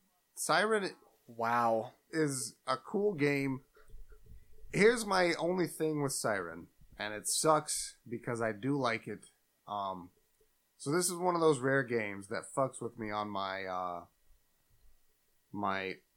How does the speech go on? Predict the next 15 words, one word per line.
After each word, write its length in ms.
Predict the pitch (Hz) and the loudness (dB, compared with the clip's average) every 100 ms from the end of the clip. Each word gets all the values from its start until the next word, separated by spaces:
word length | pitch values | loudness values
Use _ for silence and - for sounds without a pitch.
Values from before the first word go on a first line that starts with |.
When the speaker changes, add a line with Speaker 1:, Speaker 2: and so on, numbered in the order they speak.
| - | -12
Speaker 1:
equilibrium 680 | 127 - 107 113 104 87 82 | -10 -4 -2 0 -2 -6 -8
level. 340 | 80 76 71 _ _ _ _ - _ _ - | -12 -12 -16 _ _ _ _ -20 _ _ -10
And, 240 | 101 101 98 | -6 -6 -4
uh, 40 | |
Speaker 2:
Mm-hmm. 400 | 95 95 95 92 | -2 0 0 -2
Speaker 1:
I 40 | 113 | -2
got 160 | 117 | -2
about 360 | 113 117 110 - _ _ _ _ _ _ _ _ _ _ _ _ _ | 0 2 2 0 _ _ _ _ _ _ _ _ _ _ _ _ _
two 160 | - 185 | 2 6
and 80 | 180 | 8
a 40 | |
half 260 | 165 156 160 | 8 8 8
hours 360 | 147 147 135 139 | 6 8 4 4
in, 280 | 139 135 131 - | 4 2 -2 -6
three 580 | 123 131 127 127 117 | -4 -4 -4 -4 -6